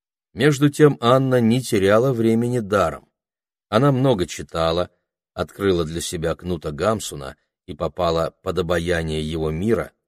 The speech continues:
ездила к подруге Вале в Петербург,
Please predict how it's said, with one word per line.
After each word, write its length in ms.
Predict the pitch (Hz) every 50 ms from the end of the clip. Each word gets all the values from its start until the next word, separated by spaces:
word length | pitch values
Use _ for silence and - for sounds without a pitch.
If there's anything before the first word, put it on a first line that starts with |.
| _ _ _ _ _ _ _
ездила 560 | 87 110 156 170 151 110 104 113 110 104 98
к 80 | - -
подруге 500 | 101 95 87 92 107 120 113 92 90 82
Вале 380 | 78 87 104 101 92 87 82
в 100 | 73 -
Петербург, 760 | _ - 82 76 85 78 76 73 85 113 127 120 113 - _